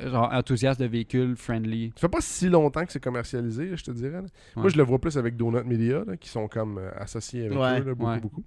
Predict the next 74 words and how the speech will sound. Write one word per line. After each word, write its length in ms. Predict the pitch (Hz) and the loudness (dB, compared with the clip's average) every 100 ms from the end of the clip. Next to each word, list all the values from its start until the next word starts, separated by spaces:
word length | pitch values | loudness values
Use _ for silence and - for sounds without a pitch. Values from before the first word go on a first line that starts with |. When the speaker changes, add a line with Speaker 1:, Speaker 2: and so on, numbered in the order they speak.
| - | 2
Speaker 1:
Mais 140 | 139 | 4
eBay 220 | 156 170 | 10 10
Motors, 360 | 196 190 208 240 | 10 8 6 4
pour-, 180 | 175 - - - | 0 -2 -6 -6
pourtant, 200 | 139 175 | 2 4
c'est 120 | 170 | 4
vraiment 280 | 131 151 147 | 4 8 6
Speaker 3:
c'est, 80 | 120 | 6
Speaker 1:
vieux. 120 | 143 | 4
Speaker 3:
c'est 160 | 143 151 | 2 -2
les, 120 | 139 | 4
Speaker 2:
Ouais. 60 | 160 | 4
Speaker 3:
ouais, 80 | |
c'est 60 | 156 135 | 4 2
Speaker 1:
C'est 60 | |
Speaker 3:
vraiment 140 | 131 143 | 2 4
Speaker 1:
très 160 | 147 | 6
Speaker 3:
vieux. 180 | 123 131 | 6 4
Speaker 1:
vieux. 120 | 110 - | 2 -4
Speaker 3:
Début 220 | - 143 156 | -4 0 4
deux 140 | 127 | 4
mille, 260 | 123 127 104 | 4 2 -2
là. 60 | 107 | -6
Speaker 1:
Ouais. 140 | 120 117 | -4 -2
Speaker 2:
Ah, 200 | 196 175 | 0 2
ouais. 80 | 113 | 4
Speaker 1:
Mais 60 | |
je 60 | 139 | 6
pense 120 | 190 | 6
que 60 | 185 | 4
tu 120 | 147 | 4
parles, 200 | 160 165 | 4 6
euh, 140 | 135 135 | 4 4
eBay 300 | 143 131 139 | 6 8 6
Cars. 480 | - 143 139 123 113 | 8 8 8 6 2
Je 160 | 104 151 | 2 4
Speaker 2:
Non, 80 | |
Speaker 1:
pense 100 | 180 | 6
que 60 | 156 | 8
Speaker 2:
eBay 80 | 185 | 6
Speaker 1:
c'est 60 | 262 | 6
autre 60 | |
Speaker 2:
Motors. 160 | - 180 | 4 4
Speaker 1:
chose, 180 | 202 170 | 2 -2
non ? 140 | 202 | -2
Speaker 2:
Ils 40 | - - | -4 4
Speaker 1:
Ah. 140 | 156 | 6
Speaker 2:
ont, 60 | 180 | 8
en 40 | |
fait, 140 | 165 - 147 | 6 2 2
ils 60 | |
ont 40 | 143 | 4
commencé 280 | 151 165 220 | 4 4 4
à 20 | |
faire 160 | 190 143 | 4 4
plus 200 | 196 170 | 2 6
de 80 | - | 4
Speaker 1:
Ah, 20 | - 202 | 8 8
Speaker 2:
pubs. 80 | |
Speaker 1:
c'est 40 | 185 | 8
parce, 120 | 180 - | 6 2
c'est 80 | - | 0
parce 120 | 160 | 4
que, 140 | 170 160 | 4 2
oui, 140 | 165 196 | 2 4
c'est 60 | - | 4
parce 140 | 139 | 4
que 80 | 151 | 2
eBay 220 | 143 143 | 4 4
Motors 340 | 156 147 165 160 | 6 6 6 4
ont 100 | 135 | 4
ouvert 260 | 123 143 135 | 6 4 4
une 120 | 120 | 2
branche, 420 | 113 143 151 | 2 2 0